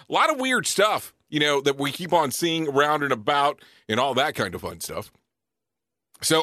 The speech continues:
as I sit here or stand here today is probably what I should say. Um, what are you looking at? What do you, what is kinda on the heartbeat of what's going on with the, the safety world? A lot of interesting things for sure.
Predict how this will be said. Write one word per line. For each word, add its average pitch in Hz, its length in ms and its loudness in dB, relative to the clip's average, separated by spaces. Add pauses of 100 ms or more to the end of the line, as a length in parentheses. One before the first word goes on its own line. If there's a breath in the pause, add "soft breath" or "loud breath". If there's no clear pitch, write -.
as 185 160 2
I 190 140 4
sit 277 340 0
here 185 280 2
or 143 200 2
stand 180 320 -2
here 120 160 0
today 95 180 -2
is 107 140 -2
probably 113 260 -2
what 98 140 -4
I 90 60 -4
should 160 300 -6
say. 82 280 -6 (440 loud breath)
Um, 170 420 2 (840)
what 220 200 2
are - 20 0
you 285 140 -2
looking 208 360 0
at? 87 160 -4
What 123 240 0
do 240 60 -4
you, 202 440 -2
what 156 260 -2
is 226 160 -4
kinda 180 440 0
on 160 340 2
the 147 120 -2
heartbeat 139 840 -2 (560)
of 131 200 4
what's 151 200 2
going 147 260 2
on 139 220 2
with 135 160 2
the, 131 200 -6
the 123 140 -4
safety 160 480 -2
world? 65 400 -10 (560)
A 107 40 0
lot 165 200 4
of 165 100 2
interesting 165 460 0
things 151 380 0
for 127 120 -2
sure. 123 380 2